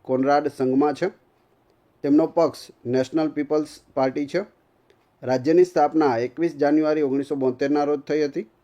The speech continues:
પ્રથમ મુખ્યમંત્રી ડબલ્યુ એ સંગમા બન્યા હતા. અત્યારે કોનરાડ સંગમા છે, ત્યારે પ્રથમ કોણ બન્યું હતું? ડબલ્યુ એ સંગમા.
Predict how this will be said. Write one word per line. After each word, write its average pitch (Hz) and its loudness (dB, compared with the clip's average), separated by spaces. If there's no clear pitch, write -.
પ્રથમ 151 0
મુખ્યમંત્રી 165 0
ડબલ્યુ 151 2
એ 156 4
સંગમા 151 0
બન્યા 151 2
હતા. 165 -4
અત્યારે 135 2
કોનરાડ 131 0
સંગમા 147 0
છે, 175 -6
ત્યારે 131 -4
પ્રથમ 131 -4
કોણ 147 -4
બન્યું 147 2
હતું? 170 -4
ડબલ્યુ 139 2
એ 135 2
સંગમા. 104 -8